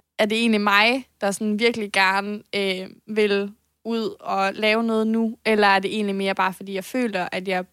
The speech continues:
burde skulle gå ud og lave noget lige nu, fordi at jeg ligger herhjemme på sofaen, og det er fredag aften, og jeg kan se, at alle er ude at feste, og så tænker jeg, "Ej, det burde jeg også."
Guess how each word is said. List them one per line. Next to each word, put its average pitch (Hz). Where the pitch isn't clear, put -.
burde 196
skulle -
gå 208
ud 208
og 208
lave 196
noget 202
lige 202
nu, 202
fordi 202
at 190
jeg 226
ligger 214
herhjemme 202
på 202
sofaen, 196
og 196
det 202
er 196
fredag 180
aften, 180
og 196
jeg 196
kan 208
se, 190
at 190
alle 185
er 185
ude 185
at 185
feste, 190
og 185
så 196
tænker 180
jeg, 113
"Ej, 123
det 214
burde 185
jeg 107
også." -